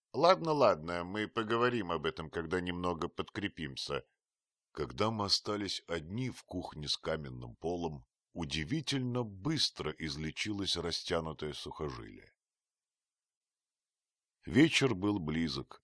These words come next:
а мы с утра ничего ещё не ели, так что мы потратили некоторое время на своё подкрепление.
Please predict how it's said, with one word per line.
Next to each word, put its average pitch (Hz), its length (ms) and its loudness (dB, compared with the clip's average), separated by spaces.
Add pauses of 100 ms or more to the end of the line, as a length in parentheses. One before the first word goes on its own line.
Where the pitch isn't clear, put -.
а 64 120 -2
мы 101 200 2
с - 160 6
утра 107 400 2
ничего 120 800 2
ещё 69 340 -2
не 65 140 -6
ели, 60 420 -8 (360)
так 78 180 0
что 80 200 0
мы 87 160 0
потратили 87 640 2
некоторое 82 520 2
время 92 320 2
на 85 100 -2
своё 85 380 2
подкрепление. 62 960 -8